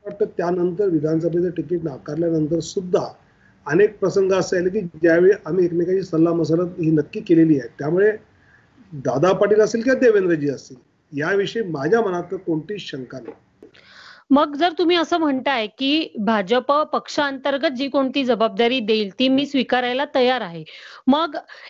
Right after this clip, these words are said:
Speaker 2: एकनाथ खडसेंसारखे ज्येष्ठ नेते किंवा पंकजा मुंडे, अ, सारख्या, अ, नेत्या यांच्यामध्ये एवढी नाराजी का आहे, एवढा आक्रमकपणा अचानक का आलेला आहे, त्याची काय कारणं आहेत?
Speaker 1: नाही, मला वाटतं राज्यसभेच्या वेळी नाथाभाऊंना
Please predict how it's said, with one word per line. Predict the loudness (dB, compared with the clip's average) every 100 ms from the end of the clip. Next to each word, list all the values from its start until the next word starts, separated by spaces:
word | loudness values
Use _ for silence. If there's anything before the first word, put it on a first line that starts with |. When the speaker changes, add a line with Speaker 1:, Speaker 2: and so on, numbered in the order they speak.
| 0
Speaker 2:
एकनाथ | 0 2 -2 0
खडसेंसारखे | -2 0 0 0 0 -2 -2
ज्येष्ठ | 0 0 0 -2
नेते | -2 -2 0 -2
किंवा | 0 -2 -2
पंकजा | -2 -4 -2 0 0
मुंडे, | 0 -2 0 0 -2 -10 -20 -2
अ, | 0 2 0
सारख्या, | -2 -4 -2 -2 -2 -2
अ, | 0 0
नेत्या | 0 -2 0 -2 -4 -12 -20 -4
यांच्यामध्ये | -2 0 0 -2 -2 -4
एवढी | -2 -2 0 0 0
नाराजी | -2 -2 -2 -6
का | -2 2
आहे, | 4 2 -2 -2
एवढा | 2 4 4
आक्रमकपणा | 2 2 0 0 -2 -4 -4 -4 -6
अचानक | -4 -2 -2 -2 -2
का | 0
आलेला | 2 0 -4 -6
आहे, | -6 -6
त्याची | -6 -2 -2
काय | 0 -2
कारणं | -2 -6 -6 -10
आहेत? | -14 -20 _ _ _ _ _ _
Speaker 1:
नाही, | 0
मला | 4 4
वाटतं | 2 4 2
राज्यसभेच्या | 4 -2 -2 -2 0 2 2 2 2
वेळी | 4 2
नाथाभाऊंना | 0 -6 -6 -4 -2 -2 -4